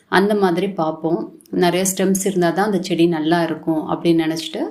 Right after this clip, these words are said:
கொஞ்சம் நாலேஜ் வரும். அப்புறம் அந்த மாதிரி வாங்கிட்டு வருவோம். அப்புறம் இன்னும் கொஞ்சம் நாலேஜ் நமக்கு வந்ததுக்கப்புறம் அடுத்து என்ன வாங்குவோம்னா, தாய் செடியா, இல்ல இது நார்மல் செடியா? ரொம்ப பெரிய செடி வாங்கினோம்னா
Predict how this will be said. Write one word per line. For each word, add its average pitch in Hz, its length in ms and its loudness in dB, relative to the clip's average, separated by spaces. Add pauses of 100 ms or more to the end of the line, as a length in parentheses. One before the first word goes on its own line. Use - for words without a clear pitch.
(100)
கொஞ்சம் 214 360 0
நாலேஜ் 185 400 2
வரும். 165 380 -2
அப்புறம் - 440 -2
அந்த 175 300 2
மாதிரி 180 300 0
வாங்கிட்டு 165 380 -4
வருவோம். 151 400 -10 (880)
அப்புறம் 285 280 2
இன்னும் 254 220 0
கொஞ்சம் 240 360 2
நாலேஜ் 208 360 0
நமக்கு 180 300 2
வந்ததுக்கப்புறம் 185 720 0
அடுத்து 175 320 2
என்ன 180 220 2
வாங்குவோம்னா, 165 560 0 (120)
தாய் 170 300 4
செடியா, 180 400 0 (100)
இல்ல 175 240 0 (120)
இது 175 180 0
நார்மல் 165 420 2
செடியா? 160 400 -4 (500)
ரொம்ப 180 300 2
பெரிய 190 420 0
செடி 175 240 2
வாங்கினோம்னா 170 640 2